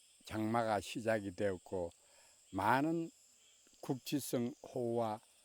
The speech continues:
비바람이 휘었던 것입니다. 그래서 작년에는 이 많은 우리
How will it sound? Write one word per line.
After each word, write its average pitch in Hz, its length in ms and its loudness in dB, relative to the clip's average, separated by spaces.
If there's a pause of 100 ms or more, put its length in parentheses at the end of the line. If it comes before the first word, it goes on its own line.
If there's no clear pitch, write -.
(420)
비바람이 110 760 2 (800)
휘었던 95 500 -2
것입니다. - 640 -14 (800)
그래서 156 300 4
작년에는 151 1200 6 (680)
이 123 120 -2
많은 131 760 2 (1000)
우리 127 380 0